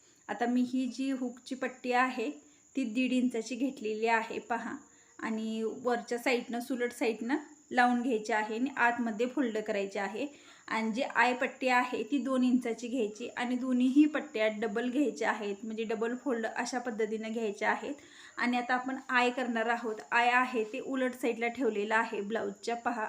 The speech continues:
अशा पद्धतीनं. आणि आता तळाला असं फोल्डिंग करून घ्यायचं आहे कापड. आणि आता सुलट साईड करायची आहे हुक आय पट्टी करताना.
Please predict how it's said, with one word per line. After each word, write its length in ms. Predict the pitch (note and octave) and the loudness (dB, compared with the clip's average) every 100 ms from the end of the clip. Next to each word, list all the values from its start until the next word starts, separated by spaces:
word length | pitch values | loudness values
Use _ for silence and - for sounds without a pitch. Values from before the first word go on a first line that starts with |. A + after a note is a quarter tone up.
| - | -4
अशा 220 | B3 B3+ | -6 -4
पद्धतीनं. 600 | B3 A#3 G#3+ G3+ G3 A3+ D4+ - - - - - - - - - - - - - - - - - - | -2 -2 -4 -6 -6 -2 -4 -4 -20 -20 -20 -20 -20 -20 -20 -20 -20 -20 -20 -20 -20 -20 -20 -20 -8
आणि 160 | A#3 A3 | -6 -6
आता 140 | B3 B3+ | -6 2
तळाला 320 | A#3+ A#3 A#3 | 6 6 6
असं 200 | A#3+ A#3+ | 4 0
फोल्डिंग 400 | A#3+ B3+ A#3 A#3+ | -2 -2 2 2
करून 320 | A#3+ A3 A3+ | 2 0 0
घ्यायचं 360 | A#3+ A#3 G#3+ G#3 | -2 -4 0 0
आहे 260 | G3+ G#3 | 0 -2
कापड. 400 | G3 G#3 - B3 F4 - - - - - - - - - - - - - - - - - - - - - - F5 - - B4 B4 A#4 C5+ - - - - - - - - - - - - - - - - - - - | -2 -2 -2 -6 -8 -12 -20 -20 -20 -20 -20 -20 -20 -20 -20 -20 -20 -20 -20 -20 -20 -20 -20 -20 -20 -20 -20 -20 -20 -20 -20 -20 -20 -20 -20 -20 -20 -20 -20 -20 -20 -20 -20 -20 -20 -20 -20 -20 -20 -20 -20 -10 -4
आणि 200 | B3+ A#3 | -2 -2
आता 200 | A#3 B3+ | -4 -4
सुलट 320 | C#4+ C4+ C#4 | 0 2 2
साईड 300 | D4+ A#3 A3+ | 2 0 0
करायची 440 | A#3+ A#3+ G#3 - | 0 2 2 0
आहे 320 | A3 A3+ - A3 | 2 2 2 0
हुक 360 | C4 A#3+ - - | 0 -4 -4 2
आय 180 | A#3 | 4
पट्टी 320 | B3 B3+ - A#3+ | 4 0 -4 -2
करताना. 560 | A#3 G#3 G3 G#3 B3+ | -2 -2 -4 -4 -2